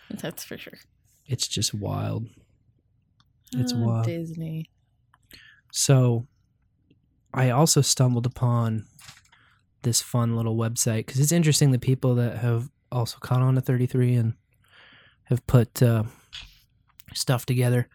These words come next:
Speaker 2: And they were, this, this website in particular was about sacred geometry, and the theme was, like, thirty-three and three in general.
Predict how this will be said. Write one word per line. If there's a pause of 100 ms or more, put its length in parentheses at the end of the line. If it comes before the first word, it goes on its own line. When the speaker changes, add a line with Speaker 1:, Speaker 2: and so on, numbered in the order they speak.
(380)
Speaker 2:
And
they
were, (1300)
this, (120)
this
website
in
particular
was
about
sacred
geometry,
and
the
theme
was,
like,
thirty-three
and
three
in
general.